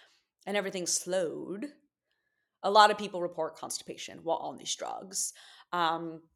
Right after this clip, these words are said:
and with early satiety, because of this delayed gastric emptying, it does help induce satiety more quickly. This can oftentimes lead to people feeling nauseous.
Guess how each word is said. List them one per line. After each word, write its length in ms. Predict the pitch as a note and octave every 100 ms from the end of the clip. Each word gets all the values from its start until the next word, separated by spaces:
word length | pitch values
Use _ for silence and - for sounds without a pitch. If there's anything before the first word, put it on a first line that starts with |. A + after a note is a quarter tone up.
| _ _ -
and 140 | B3 A3+
with 140 | A3 -
early 240 | F#3+ G3+
satiety, 640 | G3 G#3+ D4+ C4+ F3 G3+ -
because 380 | F3+ G#3+ F3 E3+
of 120 | D3
this 140 | E3
delayed 200 | - E3
gastric 280 | D#3+ D#3 - -
emptying, 540 | D#3+ D#3+ D#3 D#3 D#3 - _ _ _ _ _ -
it 100 | E3+
does 220 | D#3+ D3+
help 360 | - D#3 D3 -
induce 500 | F3 D#3+ C#3+ C#3 - -
satiety 720 | - - D3+ C3 - - _ _
more 80 | -
quickly. 560 | - C#4+ C#4+ C#4+ C#4 C#4 - - _
This 180 | A3+ A#3+
can 140 | B3 B3
oftentimes 560 | F3+ F#3 F#3+ F3 F3
lead 160 | F3 E3+
to 60 |
people 220 | - E3 E3
feeling 440 | E3 D3 C#3 -
nauseous. 680 | C3+ - - - - -